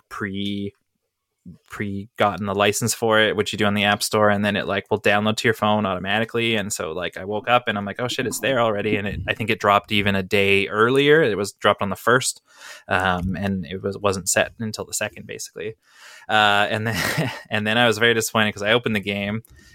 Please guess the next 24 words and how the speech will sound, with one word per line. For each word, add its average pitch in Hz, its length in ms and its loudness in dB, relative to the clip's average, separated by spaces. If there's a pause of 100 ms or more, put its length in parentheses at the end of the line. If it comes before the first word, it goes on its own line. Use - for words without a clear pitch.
and, 92 560 -2 (240)
um, 95 580 -8 (1040)
it, 113 320 0
it 104 220 -4
needs, 98 500 -6
like, 98 280 -6 (120)
my, 113 420 2
I, 110 60 0
my 113 120 -2
phone's, 104 320 0
like, 101 160 0
pretty 101 200 -2
full. 101 320 0
It's, 101 200 -4
like, 95 200 -4
a 98 40 -10
work 98 320 -6
phone, 101 360 0
so - 100 -2
it's, - 100 -6
like, - 140 -4
a 98 60 -6
smaller 104 400 2
capacity. 104 760 -2